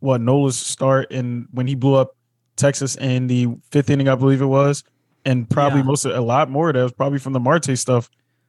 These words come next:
Speaker 1: from the other night, and then, like you said, gave up that two-run bomb.
Speaker 2: Soto, yeah.
Speaker 1: Yeah.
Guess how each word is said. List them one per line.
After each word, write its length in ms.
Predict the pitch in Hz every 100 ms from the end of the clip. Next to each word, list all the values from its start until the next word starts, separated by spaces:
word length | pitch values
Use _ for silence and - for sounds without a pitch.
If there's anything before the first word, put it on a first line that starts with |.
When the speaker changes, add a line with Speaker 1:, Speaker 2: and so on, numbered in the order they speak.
| _
Speaker 1:
from 160 | - 131
the 80 | 123
other 140 | 131
night, 280 | 123 143 135
and 160 | 127 123
then, 200 | 135 135
like 180 | 127 127
you 60 |
said, 300 | 123 143 123
gave 160 | 113 127
up 100 | 131
that 160 | 131 -
two-run 300 | 131 127 113
bomb. 280 | 135 139 139
Speaker 2:
Soto, 420 | 135 135 131 131
yeah. 220 | 127 135
Speaker 1:
Yeah. 420 | 147 156 143 127